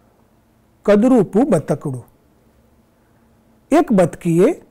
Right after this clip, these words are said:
એક સુરક્ષિત જગ્યાએ ચાર ઈંડા મૂક્યા. તે ઈંડા પર બેસતી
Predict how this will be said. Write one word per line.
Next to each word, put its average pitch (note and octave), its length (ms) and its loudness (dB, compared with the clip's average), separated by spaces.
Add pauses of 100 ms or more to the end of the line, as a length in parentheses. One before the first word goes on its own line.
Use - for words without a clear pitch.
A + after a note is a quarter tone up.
(720)
એક B3+ 180 -2
સુરક્ષિત A3 600 -2
જગ્યાએ D#3+ 520 -2
ચાર B3 400 -2
ઈંડા G#3+ 280 2
મૂક્યા. D#3+ 380 -6 (1600)
તે B3+ 80 2
ઈંડા F#3+ 340 2
પર F#3+ 160 -2
બેસતી D#3+ 600 -2